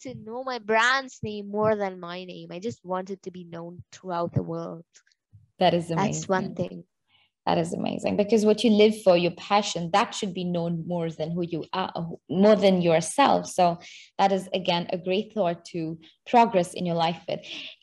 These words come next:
Speaker 2: As a closure, is there any message that you would like to give to entrepreneurs in general?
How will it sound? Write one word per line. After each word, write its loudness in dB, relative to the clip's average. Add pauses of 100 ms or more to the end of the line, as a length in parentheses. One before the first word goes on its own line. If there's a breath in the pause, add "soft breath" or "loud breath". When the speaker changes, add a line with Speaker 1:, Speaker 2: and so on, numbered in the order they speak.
Speaker 2:
As 8
a 8
closure, 10
is 4
there 6
any 6
message 2
that -6
you 0
would 0
like 0
to -6
give 0
to 2
entrepreneurs -2
in 0
general? -10